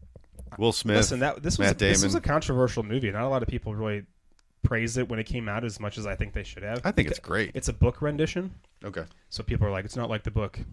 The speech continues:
Speaker 2: I mean, true, but
Speaker 1: When
Speaker 2: it's,
Speaker 1: is it ever like the
Speaker 2: but it's
Speaker 1: book?
Speaker 2: Matt Damon and freaking Will Smith. Like, okay.
Speaker 1: And Charlize. Don't forget
Speaker 2: <sighs> I
Speaker 1: Charlize.
Speaker 2: forgot Charlize.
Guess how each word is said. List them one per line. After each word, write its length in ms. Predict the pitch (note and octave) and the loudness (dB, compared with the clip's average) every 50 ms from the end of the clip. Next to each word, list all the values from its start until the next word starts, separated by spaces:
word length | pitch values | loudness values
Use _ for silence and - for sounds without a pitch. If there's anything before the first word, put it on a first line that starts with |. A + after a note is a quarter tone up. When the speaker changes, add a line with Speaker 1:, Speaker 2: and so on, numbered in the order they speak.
| - - | -12 -10
Speaker 2:
I 40 | A#2+ | -8
mean, 180 | A#2 A2+ G#2+ | -8 -8 -8
true, 320 | - - - A2+ F#2 F2 - - - - - | -8 -6 -6 -6 -6 -8 -10 -14 -16 -12 -4
but 160 | - A#2+ A2 G#2 | -2 0 2 4
Speaker 1:
When 140 | G#2+ A#2+ C3+ | 4 4 4
Speaker 2:
it's, 80 | B2+ | 4
Speaker 1:
is 60 | A#2+ G#2+ | 4 4
it 40 | |
ever 220 | F#2 G2+ G2+ G2 F2 | 4 4 2 2 0
like 160 | D#2+ C#2+ - | -2 -2 -4
the 80 | - - | -8 -8
Speaker 2:
but 120 | - D3 | -6 -6
it's 100 | - - | -4 -2
Speaker 1:
book? 40 | E3+ | -2
Speaker 2:
Matt 160 | F3 F3 E3+ | 0 0 0
Damon 300 | E3+ D#3+ E3 D#3+ D#3 D3+ | 0 -2 -2 -2 -4 -6
and 260 | C3+ B2 A#2 A2+ A2+ A2 - - | -6 -8 -8 -10 -12 -14 -16 -16
freaking 300 | - C#3+ C#3 C#3+ C3 B2 | -18 -16 -14 -12 -10 -10
Will 120 | A#2+ B2+ B2 | -8 -10 -10
Smith. 280 | - - C#3 B2+ G#2+ | -10 -10 -8 -8 -6
Like, 160 | G#2 F#2+ F#2 - - B2 | -6 -8 -8 -10 -14 -16
okay. 180 | - - - - - - - - - - - - _ _ - - | -16 -16 -16 -16 -18 -20 -20 -20 -20 -20 -20 -20 _ _ -10 -8
Speaker 1:
And 100 | F#2 F2 | -6 -2
Charlize. 640 | - - G#2+ G2 G2 A2 G#2 E2 C2+ - - - | 2 2 4 4 4 2 0 0 -2 -6 -8 -6
Don't 100 | - D2 | -6 -6
forget 180 | C2 D#2 D2 C#2+ | -6 -6 -8 -8
Speaker 2:
<sighs> 140 | - - | -6 -6
I 20 | D#2 | -6
Speaker 1:
Charlize. 280 | D2+ D2 D2 C#2+ C2+ | -4 -4 -4 -6 -6
Speaker 2:
forgot 200 | - A2+ G#2+ G2+ | -4 -4 -4 -4
Charlize. 520 | - - G#2+ G#2 G#2 G#2+ G#2+ G#2 - - | -4 -6 -6 -6 -4 -4 -4 -4 -4 -6